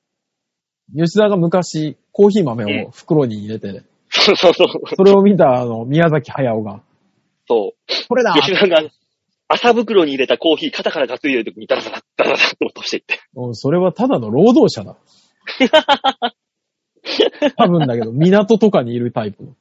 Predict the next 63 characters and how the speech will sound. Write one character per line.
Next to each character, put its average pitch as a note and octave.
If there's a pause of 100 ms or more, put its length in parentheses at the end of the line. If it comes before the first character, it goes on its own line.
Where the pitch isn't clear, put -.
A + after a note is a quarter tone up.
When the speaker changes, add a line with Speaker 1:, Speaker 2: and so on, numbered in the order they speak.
(540)
Speaker 2:
<laughs> - (1500)
Speaker 1:
あ A#2
ー。 B2
Speaker 2:
え？ B2 (600)
そ F#3+
ん -
な、 F3
Speaker 1:
そ -
う。 E3+
Speaker 2:
そ G3+
ん G3+
な G3+
労 A3
働 G#3+
者 C3
は、 G#2 (200)
労 D#3+
働 D#3+
し D#3+
に D#3
行 C#3+
っ -
て C#3
る C3+
か G2+
ら、 F#2+
今 F3
日 C3
は、 G2+
Speaker 1:
そ C#4
う -
で E3
す C#3+
ね。 -
Speaker 2:
今 -
日 C#3
も -
い D#2+
な -
い。 - (360)
Speaker 1:
今 E4
日 A#3
も F3+
い F3
な E3+
い D#3
ん D3+
で C#3
す -
け C3+
ど、 C3+
あ E3
の E3
ー、 F3+
え？ - (420)
あ、 - (920)
十 G#3+
四 E3+
日 -
か F#4
ら F4
か -
な？ C#3+